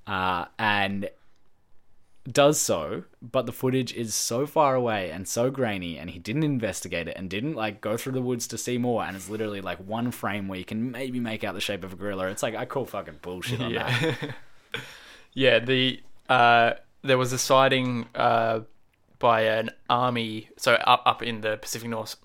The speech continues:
Speaker 2: Northwest area.
Speaker 1: Yeah. So, like,
Speaker 2: Uh,
Speaker 1: I think you were saying earlier, it was, like, Washington area or
Speaker 2: Yeah,
Speaker 1: something?
Speaker 2: yeah, there was, there was a kind of army exercise where they were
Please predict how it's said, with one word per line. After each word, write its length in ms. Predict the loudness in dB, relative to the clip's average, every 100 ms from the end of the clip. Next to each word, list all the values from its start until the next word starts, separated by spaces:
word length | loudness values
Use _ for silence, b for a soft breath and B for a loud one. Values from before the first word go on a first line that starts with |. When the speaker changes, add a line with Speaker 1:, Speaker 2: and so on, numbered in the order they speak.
| -6
Speaker 2:
Northwest 400 | -4 0 0 2
area. 340 | 2 2 0
Speaker 1:
Yeah. 60 | B B B -2
So, 80 | 2
like, 240 | 4 2 -2 -6
Speaker 2:
Uh, 60 |
Speaker 1:
I 80 | -4
think 160 | -4 -8
you 140 | -10
were 100 | -10
saying 260 | -8 -6 -6
earlier, 120 | -8
it 40 | -8
was, 80 |
like, 120 | -8 -8
Washington 400 | -8 -8 -10 -10
area 220 | -10 -8
or 40 |
Speaker 2:
Yeah, 200 | 2 4
Speaker 1:
something? 140 | 4 6
Speaker 2:
yeah, 140 | 4
there 140 | 4 0
was, 260 | 0 -6 -12 -16
there 160 | -2 0
was 200 | 0 0
a 280 | -2 -2 -4
kind 160 | -4 -4
of 80 | 2
army 320 | 2 2 0
exercise 480 | -4 -6 -4 -2 -2
where 60 | -4
they 120 | -4
were 240 | -4 -6